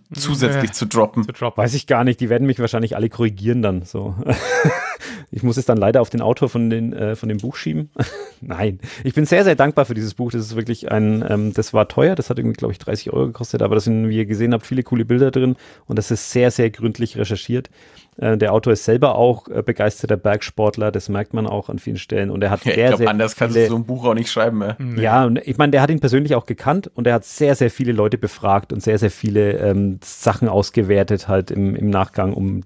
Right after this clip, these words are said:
Speaker 3: um das alles zusammenzutragen. Also das ist schon, äh, Hut ab, Hut ab vor der Rechercheleistung.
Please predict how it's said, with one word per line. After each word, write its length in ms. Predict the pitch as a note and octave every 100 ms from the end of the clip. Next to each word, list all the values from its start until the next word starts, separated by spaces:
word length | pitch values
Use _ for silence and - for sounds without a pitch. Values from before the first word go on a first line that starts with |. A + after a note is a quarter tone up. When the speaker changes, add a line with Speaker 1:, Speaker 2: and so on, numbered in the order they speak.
| _
Speaker 3:
um 100 | -
das 100 | G2 F#2+
alles 180 | F#2+
zusammenzutragen. 800 | - G2 F2+ G2 G#2 - F2 F#2 F2+ - - - _
Also 260 | F#2 F#2 G2
das 240 | F#2 F#2+
ist 160 | A2 -
schon, 320 | G#2+ G2 G2
äh, 500 | G#2 A2+ G2+ G2 G2+ -
Hut 80 |
ab, 200 | - A2+ - _ -
Hut 80 | A#2+
ab 160 | A#2
vor 80 | -
der 260 | G#2 G2 G2+
Rechercheleistung. 720 | - G2+ - G2 F2+ A2+ F#2+